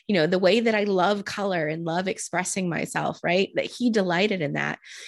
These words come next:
And the flower became sort of that crowning favor that would remind me of who my God is every day. And that has also become something that is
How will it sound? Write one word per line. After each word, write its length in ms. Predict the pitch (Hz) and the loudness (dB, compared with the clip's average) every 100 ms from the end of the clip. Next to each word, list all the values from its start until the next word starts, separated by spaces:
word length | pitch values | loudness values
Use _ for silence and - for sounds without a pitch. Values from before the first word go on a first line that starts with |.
| - - | -8 2
And 120 | 220 | 4
the 60 | |
flower 440 | 196 - 233 302 220 | 4 2 2 4 2
became 380 | 196 - 196 185 | 0 -2 -2 -2
sort 200 | - 180 | 0 0
of 100 | 175 | 0
that 200 | 156 - | -2 -4
crowning 640 | - 156 165 196 185 165 | -6 -2 -2 0 0 -2
favor 720 | 170 - 185 247 180 143 139 - - - _ | -4 0 2 2 2 0 0 -4 -14 -20 _
that 180 | 202 - | 0 2
would 240 | 202 185 - _ | 2 0 -6 _
remind 640 | 180 190 196 185 202 185 - | -2 0 2 2 2 0 2
me 460 | 254 320 - 175 _ _ _ - | 2 2 -2 -12 _ _ _ -2
of 220 | 185 175 | -2 -2
who 260 | 160 - 185 | -4 0 2
my 160 | 156 | 0
God 240 | 156 147 147 | -2 -4 -4
is 280 | - - - | -6 -8 -6
every 240 | 185 175 156 | -6 -4 -2
day. 260 | - - - - - - - | -4 -6 -10 -18 -20 -6 2
And 180 | 214 | 4
that 160 | 208 233 | 6 4
has 120 | 254 | 4
also 320 | 254 320 269 | 4 2 2
become 380 | 214 185 170 156 | 0 0 -4 -6
something 460 | 151 147 156 165 190 | -4 -4 -2 0 2
that 180 | 185 - | 2 2
is 280 | 202 196 | 0 0